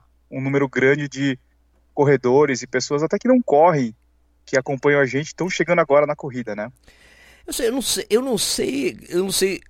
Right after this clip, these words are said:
Speaker 2: eu não sei se a gente sabe realmente quem é o nosso público, pra ser sincero,
Speaker 1: É.
Speaker 2: Edu. Eu não sei, eu acho que, é, eu não sei.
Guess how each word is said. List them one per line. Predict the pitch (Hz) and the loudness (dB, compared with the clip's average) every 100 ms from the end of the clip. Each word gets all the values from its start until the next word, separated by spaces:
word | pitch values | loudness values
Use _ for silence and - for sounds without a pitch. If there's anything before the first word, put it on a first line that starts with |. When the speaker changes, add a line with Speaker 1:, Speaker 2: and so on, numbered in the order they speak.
| - | -4
Speaker 2:
eu | 185 | -2
não | 214 | 0
sei | 208 | 0
se | 208 | 0
a | |
gente | 185 202 | 2 2
sabe | - 185 | 2 2
realmente | 175 180 156 151 | 4 2 0 0
quem | 151 | 0
é | |
o | |
nosso | 139 127 | 0 -2
público, | 110 107 87 - - - - | -2 -4 -4 -10 -20 -20 -8
pra | 110 | -6
ser | 117 | -4
sincero, | 110 101 - 110 90 | -6 -2 2 2 0
Speaker 1:
É. | |
Speaker 2:
Edu. | 98 92 - _ - | -4 -6 -10 _ -18
Eu | - | -10
não | 127 | -8
sei, | - 101 92 | -4 -2 0
eu | 90 | -2
acho | 107 - | -2 -4
que, | 113 - - | -10 -14 -12
é, | 67 95 - | -6 -6 -4
eu | 120 | -4
não | |
sei. | 247 277 - | 0 0 0